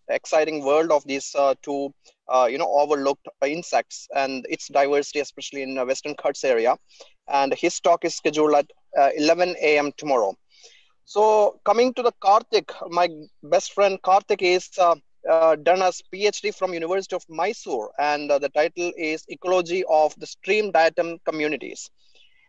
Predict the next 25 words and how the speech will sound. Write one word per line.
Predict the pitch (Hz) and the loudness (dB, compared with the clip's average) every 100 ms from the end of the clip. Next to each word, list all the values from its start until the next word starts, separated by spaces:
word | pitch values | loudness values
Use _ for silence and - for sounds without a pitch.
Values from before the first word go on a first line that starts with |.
| _ - | _ -6
And | 156 156 156 | -2 0 -2
he | 143 165 | -2 0
has | 165 - | 0 0
worked | 156 180 - | 0 0 0
as | 180 | -2
a | 175 | -2
project | - 151 160 185 | -4 -4 -2 -4
fellow | - 175 190 208 | -2 2 2 0
and | 175 151 | -6 -8
research | 156 190 - 151 | -4 -4 -6 -10
associate | 180 180 185 180 156 | -10 -6 -4 -2 0
at | 151 - | -2 -2
Center | 185 185 | -4 -2
for | 190 180 | -2 -2
Ecological | 151 175 190 175 185 | 0 0 0 0 -4
Sciences | - 175 180 190 - 180 | 0 0 0 -6 -6 -4
at | 160 - | -4 -6
Indian | 170 170 | -4 -4
Institute | 160 156 | -2 -4
of | 147 | -4
Sciences, | - 165 165 - | -2 -2 -2 -6
Bangalore | 156 170 175 113 95 - _ _ - | 0 0 0 -4 -6 -10 _ _ -4
for | 139 | -2
many | 139 143 | -2 -2
years. | 120 - - | -2 -4 -8